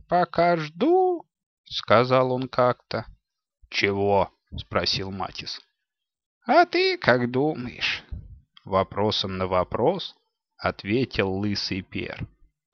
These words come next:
Догадаться Матис в этот раз так и не смог, но он с тревогой замечал,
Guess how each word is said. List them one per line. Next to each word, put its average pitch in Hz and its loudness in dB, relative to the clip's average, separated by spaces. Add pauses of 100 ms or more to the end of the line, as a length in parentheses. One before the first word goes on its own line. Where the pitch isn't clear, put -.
(680)
Догадаться 104 4
Матис 165 -4
в 107 -4
этот 107 0
раз 117 4 (160)
так 101 0
и 107 -4
не 104 -4
смог, - -6 (640)
но 101 0
он 101 -2
с - -4
тревогой 98 0
замечал, 98 4